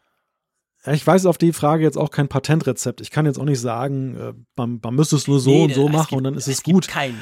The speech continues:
Speaker 1: Aber
Speaker 2: es
Speaker 1: ich,
Speaker 2: gibt
Speaker 1: ich,
Speaker 2: keins.
Speaker 1: ich glaube, unter, unter diesem, diesem Aspekt der digitalen Gesellschaft, in die wir zunehmend da hineinwachsen, ist es in der Tat halt so eine Fragestellung.
Speaker 2: Ja.
Speaker 1: Ähm, ja, wie damit umgehen. Also ich glaube halt,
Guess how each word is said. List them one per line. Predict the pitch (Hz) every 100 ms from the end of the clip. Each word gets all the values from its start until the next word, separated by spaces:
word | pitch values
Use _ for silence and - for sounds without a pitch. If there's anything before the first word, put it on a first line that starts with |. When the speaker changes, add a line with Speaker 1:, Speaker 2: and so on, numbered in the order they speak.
| 101
Speaker 1:
Aber | 143 160 -
Speaker 2:
es |
Speaker 1:
ich, | 165
Speaker 2:
gibt | 151 -
Speaker 1:
ich, |
Speaker 2:
keins. | 113 156 - - _ _ -
Speaker 1:
ich | 127
glaube, | 151 180
unter, | 180 - 147 - _ _ 156
unter | 147 151
diesem, | 151 143 135
diesem | 135 135 143
Aspekt | 143 - 156 -
der | 127
digitalen | 131 160 - 147 147 151
Gesellschaft, | 127 110 131 202 - 151 156 -
in | 131 123
die | 139 123
wir | 127 - -
zunehmend | - 170 170 151
da | 135
hineinwachsen, | 127 127 156 151 151 - 156
ist | 160 160
es |
in | 143
der | 139
Tat | 131 147 156
halt | 135
so |
eine | 131
Fragestellung. | - - 147 131 - 139 117 135 - - - - - -
Speaker 2:
Ja. |
Speaker 1:
Ähm, | 127 139 _ 202 _ 160 147 - _ _ _ _ -
ja, | 151 120
wie | 139
damit | 185 170 170
umgehen. | 180 196 120 113 -
Also | 127
ich | 131
glaube | 139 165 170 151
halt, | 165 -